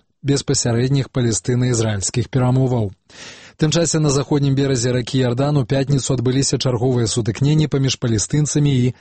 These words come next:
ізраільскімі вайскоўцамі. Міністэрства замежных спраў Пакістану заявіла, што Злучаныя Штаты рызыкуюць страціць саюзніка, калі працягнуць публічна крытыкаваць Ісламабад за правалы ў барацьбе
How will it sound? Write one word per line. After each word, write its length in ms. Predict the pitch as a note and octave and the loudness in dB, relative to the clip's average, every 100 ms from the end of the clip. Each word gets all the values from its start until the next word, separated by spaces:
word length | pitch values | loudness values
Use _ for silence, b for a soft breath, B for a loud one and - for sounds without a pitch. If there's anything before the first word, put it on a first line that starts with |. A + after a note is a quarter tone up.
| b b | b b
ізраільскімі 640 | C3 A#2+ G#2 F#2+ - A#2 | 0 0 -2 -4 -2 0
вайскоўцамі. 720 | A2 A#2+ - C3 A#2+ B2 A2 F2 _ _ _ _ _ _ _ _ _ _ b b b b b | 2 0 0 -2 0 0 0 -2 _ _ _ _ _ _ _ _ _ _ b b b b b
Міністэрства 540 | C#3 C#3 - G3+ F#3+ F3+ | 0 0 0 -2 0 2
замежных 460 | F3+ F3 D3+ D3 | 2 2 2 -2
спраў 240 | - D#3+ D3+ | 0 0 0
Пакістану 540 | C3 C3 - D3+ E3+ | -2 -2 0 0 2
заявіла, 400 | C#3 C3 C3 C#3+ | 2 2 2 0
што 220 | B2+ D3 A#2+ | 0 0 0
Злучаныя 480 | C3 B2 B2+ B2 | 0 0 0 0
Штаты 340 | - E3 D#3+ D#3+ | 0 -2 0 0
рызыкуюць 640 | C#3+ B2 A#2+ D#3 D#3+ C#3 | 0 0 0 2 2 0
страціць 560 | - C3+ C3+ - C3 - | -4 -2 0 -2 -4 -2
саюзніка, 800 | C#3+ C#3 C#3+ D#3+ C3 B2+ A#2+ G#2+ | 0 0 2 2 2 0 0 -2
калі 240 | A#2+ A#2+ | 0 0
працягнуць 720 | A2 A2+ - D#3 D#3+ D#3+ - B B - | 0 -2 0 2 2 2 0 B B -2
публічна 560 | C#3 C3 D3+ - D3 | 0 2 0 0 0
крытыкаваць 680 | B2+ B2+ A#2+ A#2+ A2+ C3 C3 | 0 -2 -2 -2 0 0 -2
Ісламабад 640 | A#2 A#2+ A#2 A2 B2+ C#3+ | -2 0 0 0 0 0
за 160 | B2+ A#2 | -2 -2
правалы 420 | A#2 A2+ C3+ C#3 | -2 0 0 0
ў 80 | B2 | 0
барацьбе 540 | A#2 A2 G2+ B2+ | -2 -2 -2 -2